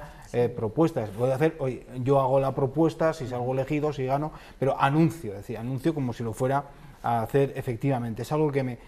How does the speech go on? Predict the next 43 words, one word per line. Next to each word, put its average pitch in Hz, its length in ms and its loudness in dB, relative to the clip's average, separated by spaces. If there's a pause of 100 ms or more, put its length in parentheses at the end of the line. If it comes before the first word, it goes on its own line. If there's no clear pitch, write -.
(220)
que 123 100 -2
a - 40 0
mí 131 140 2
me 135 160 0
chirrió 127 420 -2
bastante. 107 540 -6
Y 139 100 -2
luego 151 200 4
hay 175 80 6
algunas 151 380 2
cuestiones 147 540 -2 (300)
que 131 100 0
un 147 160 4
presidente 139 400 0
del 131 80 0
gobierno 135 540 0 (320)
tiene 147 240 2
que 131 80 -4
saber 127 260 0
que 120 80 0
le 107 60 -2
van 110 140 -2
a 104 60 -4
preguntar. 92 380 -14 (960)
Y 135 100 -2
tiene 151 200 4
que 135 60 2
ser 127 160 -2
lo 117 80 -2
suficientemente 135 720 0
valiente, 143 640 -2
por 120 120 0
eso 139 160 -4
digo 139 180 0
la, 120 140 -2 (320)
la 110 100 -4
falta 143 280 4
de 135 60 8
altura, 135 380 0 (320)
para, 147 380 4
eh, 120 400 0
situar, 135 680 2
mm, 117 340 -2